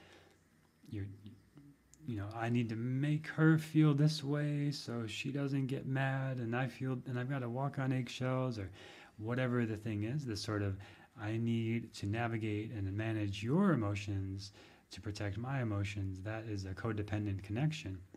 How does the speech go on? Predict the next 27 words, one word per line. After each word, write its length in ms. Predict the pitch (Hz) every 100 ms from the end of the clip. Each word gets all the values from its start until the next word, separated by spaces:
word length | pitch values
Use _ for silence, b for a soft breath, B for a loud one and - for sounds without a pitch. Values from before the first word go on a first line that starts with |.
| - _ _ _ _ - -
That 240 | 107 107
can 100 | 117
become 320 | 107 101 101
very 240 | 101 107 101
obvious 560 | 117 120 120 113 104
right 160 | 101 95
now 240 | 95 95 90 B B B -
and 120 | 107
very 200 | 101 113
painful 560 | 101 139 170 156 113 104
to 120 | 101
continue 600 | 101 98 104 127 110 101 101 B B -
without 320 | 104 110 107
addressing 500 | 98 101 98 - 92
it. 180 | 92 B B B B
So 220 | - - 101
it's 120 | 113
a 60 |
good 180 | 117 123
time 360 | - 160 135 120
to 140 | 113 107
address 480 | 104 104 104 101
that, 420 | - 101 101 107 B B B B _ 110
and 140 | 104
it 180 | 104 101
starts 480 | - 156 160 156 117
with 320 | 113 107